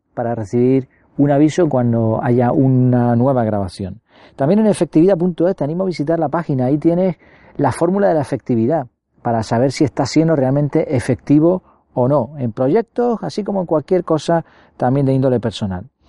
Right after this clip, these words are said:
No te olvides de aportar lo que te parezca bien en los comentarios, me encantaría saber tu opinión.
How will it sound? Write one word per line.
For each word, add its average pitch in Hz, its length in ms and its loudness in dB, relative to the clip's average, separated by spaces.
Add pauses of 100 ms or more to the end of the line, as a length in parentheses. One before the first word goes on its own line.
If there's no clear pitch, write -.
(300)
No 185 120 2
te 208 80 2
olvides 202 300 2
de 151 80 0
aportar 143 360 -2
lo 160 100 0
que 139 80 -2
te 127 120 -2
parezca 143 300 -4
bien 156 160 0
en 147 60 -2
los 127 100 -2
comentarios, 185 760 0
me 135 160 -4
encantaría 120 640 0
saber 139 240 0
tu 170 120 0
opinión. 147 500 -2